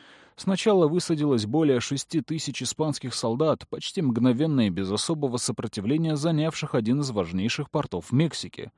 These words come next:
Веракрус. А вскоре и французы с англичанами подтянулись в куда более скромном составе, особенно англичане,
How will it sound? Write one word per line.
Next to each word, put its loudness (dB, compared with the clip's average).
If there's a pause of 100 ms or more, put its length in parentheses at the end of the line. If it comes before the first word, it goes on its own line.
(220)
Веракрус. -4 (500)
А 0
вскоре 2
и 4
французы -2
с -4
англичанами 2
подтянулись 0
в -18
куда 0
более 2
скромном 0
составе, -4 (480)
особенно 2
англичане, 0